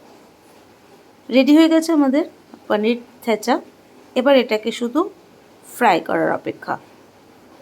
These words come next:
তো সামান্য একটু তেল কিন্তু ননস্টিক কড়াইতে আমরা লাগিয়ে নিয়েছি। আহ, ডুবো তেলে ভাজা হবে না,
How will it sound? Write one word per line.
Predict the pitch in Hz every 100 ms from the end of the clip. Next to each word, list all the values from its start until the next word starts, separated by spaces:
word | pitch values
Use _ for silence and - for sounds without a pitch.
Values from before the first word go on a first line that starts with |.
| -
তো | 294
সামান্য | 277 285 240 277 302
একটু | 294 311 302
তেল | 240 247
কিন্তু | 247 262 233 320
ননস্টিক | 262 226 214 - 214 -
কড়াইতে | 202 196 214 214
আমরা | 226 226
লাগিয়ে | 185 185 190
নিয়েছি। | 190 196 - 294 - - - - _
আহ, | - 208 190
ডুবো | 240 254
তেলে | 285 294
ভাজা | 294 285 277 285
হবে | 277 269
না, | 269 330